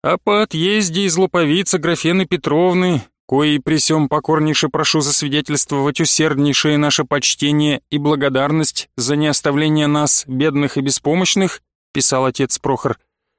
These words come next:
у нас в Луповицах произошли неожиданные новости. Третьего дня приезжал какой-то важный чиновник из Петербурга со здешним исправником и с жандармским полковником. Денисова они взяли,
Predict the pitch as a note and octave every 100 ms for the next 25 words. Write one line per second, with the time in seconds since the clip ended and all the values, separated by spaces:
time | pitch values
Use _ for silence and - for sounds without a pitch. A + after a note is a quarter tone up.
0 | _ - D#3 G#3 A#3+ - D#3 E3+ D3+ C#3+
1 | F#3 G#3+ - F3 - _ _ C#3+ D3+ C3+
2 | D#3 - D3+ F#3+ F#3+ D#3+ B2+ D#3+ F3 F3+
3 | E3+ C3 B2 - B2+ A2 _ _ _ _
4 | _ _ - C#3+ F#3 G3+ G#3+ F3+ C3+ F#3
5 | G3 E3+ D3 A#2+ E3 F3+ F3+ F3 F3 D3+
6 | C3 E3+ E3+ E3+ - E3 F#3 F3+ F3 F3
7 | - D#3+ E3 C#3+ D#3 G3+ D3 A2 - _
8 | _ - D#3+ C3 E3+ - F3+ F#3 - E3+
9 | C#3+ B2 A#2+ B2 G2+ - _ _ C3+ F3+
10 | D3 F#3 F#3+ C#3+ D#3+ F3 - F#3 F#3+ G3
11 | - B2 A#2+ A2+ B2 G2+ - _ _ _
12 | _ - A#2 C#3 F3 G#3+ A3+ G3 E3 C#3+
13 | A#2+ A2 B2 C3 F#3